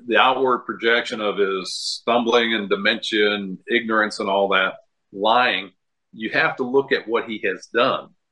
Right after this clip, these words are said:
And what he has done is forever changing this country. And that's the danger of this, you know, because the Republicans will sit there and go after, you know, "Oh, look at all these, uh, flubs he has on the media and he can't speak."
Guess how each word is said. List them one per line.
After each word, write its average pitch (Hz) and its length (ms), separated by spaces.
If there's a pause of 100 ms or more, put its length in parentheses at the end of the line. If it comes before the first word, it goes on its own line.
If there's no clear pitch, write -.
(300)
And 98 140
what 127 180
he 131 160
has 110 220
done 110 540 (180)
is 104 160
forever 123 500
changing 110 460
this 101 180
country. 101 420 (540)
And 98 140
that's - 320
the 104 120
danger 120 480
of 90 80
this, 101 240
you 113 60
know, 104 300 (200)
because 131 320
the 104 80
Republicans 147 760
will 110 100
sit 127 260
there 113 220
and 104 100
go 107 200
after, 110 600 (640)
you 120 100
know, 107 340
"Oh, 120 180
look 135 180
at 127 80
all 120 160
these, 120 520 (140)
uh, 98 120 (140)
flubs 123 320
he 113 180
has 110 340
on 113 260
the 107 80
media 110 540
and 104 100
he 110 140
can't 107 260
speak." 110 460